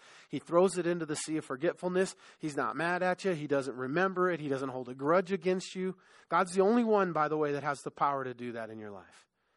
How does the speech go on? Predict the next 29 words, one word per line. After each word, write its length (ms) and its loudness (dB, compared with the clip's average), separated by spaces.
It's 60 -12
the 60 -4
love 260 2
of 160 -4
God 300 -2
that 180 -4
no 220 0
human 440 -2
possesses 680 -6
the 120 -6
ability 500 -2
that 180 -6
God 320 -4
does 380 -6
to 120 -6
so 240 -2
thoroughly 720 0
forgive 720 -4
and 220 -8
forget 640 -6
and, 280 -8
and 240 -10
treat 420 -6
you 140 -2
as 240 -4
if 160 -8
it 80 -8
never 440 -6
happened. 500 -14